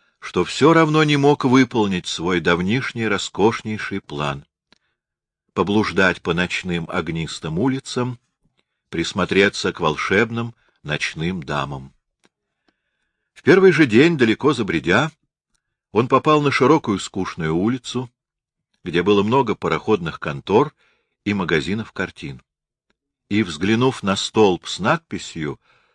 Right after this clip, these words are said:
увидел, что находится на том проспекте, который некогда так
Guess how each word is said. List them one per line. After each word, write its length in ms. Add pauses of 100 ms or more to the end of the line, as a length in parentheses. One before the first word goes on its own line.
(300)
увидел, 480
что 240
находится 680
на 120
том 220
проспекте, 760 (640)
который 480
некогда 540
так 280